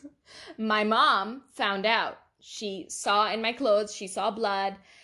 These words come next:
and she was, she had the brilliant idea of calling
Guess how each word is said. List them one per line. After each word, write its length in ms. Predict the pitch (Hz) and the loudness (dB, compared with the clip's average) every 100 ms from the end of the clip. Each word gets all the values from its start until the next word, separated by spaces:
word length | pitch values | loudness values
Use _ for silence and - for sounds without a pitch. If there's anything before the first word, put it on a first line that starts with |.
| _ _ _ - | _ _ _ -2
and 580 | 220 208 208 196 196 - | 0 2 2 -2 -4 -10
she 240 | - - 214 | -14 -8 -4
was, 300 | 208 202 - | -2 -4 -8
she 560 | - - 302 302 294 - | -10 -4 -2 -2 -4 -10
had 320 | 240 247 247 202 | 0 4 4 4
the 100 | 226 | 0
brilliant 600 | 185 269 392 392 330 311 | 0 2 4 4 2 2
idea 420 | 220 214 196 190 | 2 2 -2 -2
of 320 | 226 220 - | -2 -4 -2
calling 480 | 240 233 269 262 | 0 2 2 -2